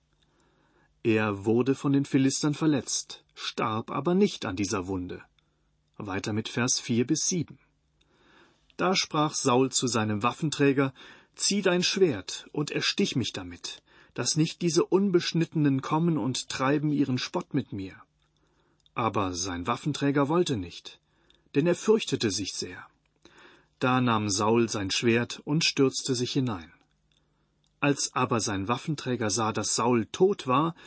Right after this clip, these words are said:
stürzte auch er sich ins Schwert und starb. So starben Saul und zugleich seine drei Söhne und sein ganzes Haus.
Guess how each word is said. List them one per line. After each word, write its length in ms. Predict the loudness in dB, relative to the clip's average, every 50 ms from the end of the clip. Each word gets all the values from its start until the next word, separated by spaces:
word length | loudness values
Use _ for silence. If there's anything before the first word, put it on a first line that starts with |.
| -20 -20 -20 _ _ _ _
stürzte 560 | -18 -12 -8 -6 -6 -6 -4 -4 -4 -2 -2
auch 180 | -2 -4 -4 -2
er 280 | 0 2 2 2 2
sich 220 | 2 0 -2 -2 -4
ins 180 | -6 -4 -2
Schwert 320 | 0 2 2 2 2 0 -2
und 140 | -4 -6 -6
starb. 400 | -6 -6 -6 -8 -8 -10 -14 _ _ -20 _ _ _ _ _ _ _ _ _ _ _ _ _ _ _ _
So 280 | -10 -4 -2 0 0 0
starben 440 | -2 -4 -2 -2 -2 -2 -4 -4
Saul 440 | -4 -2 -2 0 2 2 0 0 -2 -4 -10 -20 -20 -12 _ 2
und 220 | 2 2 2 0
zugleich 600 | -4 -4 -2 -2 0 0 0 0 2 0 0 0
seine 260 | -2 -2 -2 -2 -2 -4
drei 300 | -2 0 0 2 2 2
Söhne 480 | 2 2 2 4 4 2 0 0 -2
und 240 | -2 -2 -2 -2 -2
sein 260 | -2 -2 -4 -4 -4
ganzes 560 | -4 -4 -6 -6 -6 -6 -6 -6 -6 -6 -8
Haus. 460 | -12 -12 -14 -16 -16 -16 -16 -16 -18